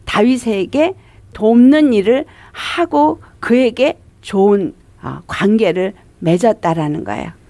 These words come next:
그러니 무엇이 문제라는 거죠? 우리 심령이 문제라는 거예요. 내 주위의 형제일지라도 형제가 나에게 대적을 하고 나에게 좋은 관계를 맺지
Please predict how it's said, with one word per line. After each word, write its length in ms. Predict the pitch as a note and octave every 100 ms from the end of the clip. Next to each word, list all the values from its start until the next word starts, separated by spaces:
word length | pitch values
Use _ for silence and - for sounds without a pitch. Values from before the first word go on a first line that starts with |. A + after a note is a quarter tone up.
| -
그러니 340 | - A#3+ B3
무엇이 460 | G#3+ F3+ C4 D4+ -
문제라는 640 | A#3 G#3 G#3 F#3+ F3 E3+
거죠? 320 | D#3+ D#3 B3+ D4+ - _ - -
우리 180 | G#3 G3
심령이 640 | - - E4+ G4+ B3+ A3
문제라는 680 | G#3+ F3+ F3 G3+ F#3 D#3+ D#3+
거예요. 260 | - B1+ F3+ - _ -
내 280 | - F#3+
주위의 460 | F#3 - C#4+ D4 C4
형제일지라도 1160 | C4 F#4+ F#4+ F4 C4 - G#3 E3 E3 G3 D#3+ E3+ _ _ _ - _
형제가 640 | - F4+ F#4 D#4+ G#3+ G#3
나에게 560 | F#3+ E3+ D3+ D3 D4 G#4 _ _ -
대적을 440 | A3 A3+ C4+ G#3
하고 380 | E3+ D3 - G#3+ _ _ -
나에게 560 | G3 A3+ G#3+ C4+ E4+ - _ _
좋은 340 | - G#3+ A#3+ B3+
관계를 560 | G#3 F3+ F3+ F3+ F#3 -
맺지 440 | A#3 B3+ - C4+